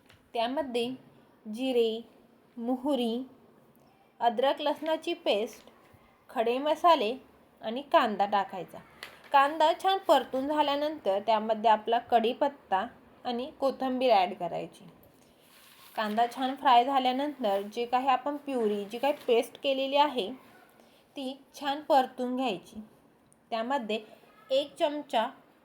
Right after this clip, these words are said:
लाल तिखट, एक चमचा गरम मसाला,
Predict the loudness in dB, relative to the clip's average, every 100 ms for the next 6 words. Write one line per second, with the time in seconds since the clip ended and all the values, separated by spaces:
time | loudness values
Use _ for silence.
0 | -10 0 2 2 -2 -6 -4 -4 -4 -6
1 | -20 _ _ _ _ _ _ -8 -8 -10
2 | -6 -6 -2 0 0 2 4 4 4 0
3 | 4 8 8 8